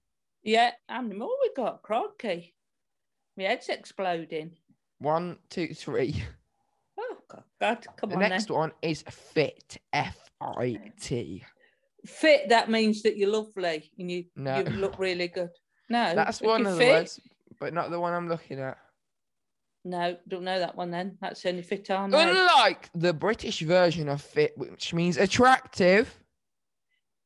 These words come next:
Speaker 1: That's the
Speaker 2: in
Speaker 1: one
Speaker 2: the
Speaker 1: I was
Speaker 2: United
Speaker 1: thinking.
Speaker 2: States, fit is the shortened version of outfit.
Speaker 1: Oh, well, you see, I'm
Speaker 2: So I'm
Speaker 1: not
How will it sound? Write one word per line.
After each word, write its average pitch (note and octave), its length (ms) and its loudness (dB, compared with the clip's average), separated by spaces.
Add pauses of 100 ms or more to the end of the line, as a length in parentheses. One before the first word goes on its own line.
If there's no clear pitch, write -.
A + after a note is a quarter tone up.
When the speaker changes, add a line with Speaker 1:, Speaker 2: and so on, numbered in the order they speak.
(120)
Speaker 1:
That's - 260 0
the F3+ 80 4
Speaker 2:
in F#3+ 40 4
Speaker 1:
one G#3 100 4
Speaker 2:
the G#3 60 4
Speaker 1:
I A3+ 40 6
was A3+ 140 4
Speaker 2:
United A3 440 2
Speaker 1:
thinking. G#3 200 -4
Speaker 2:
States, - 920 -2 (100)
fit - 720 -2 (240)
is C3+ 160 -10
the D3 80 -8
shortened F3+ 720 -4
version F#3 640 -4 (600)
of C3 220 -8
outfit. B2+ 720 -4 (1700)
Speaker 1:
Oh, F#3 360 4
well, E3 100 -4
you E3 120 -10
see, F3 380 -6
I'm D#3 80 -6
Speaker 2:
So G3+ 160 -4
I'm G3 100 2
Speaker 1:
not F3+ 140 4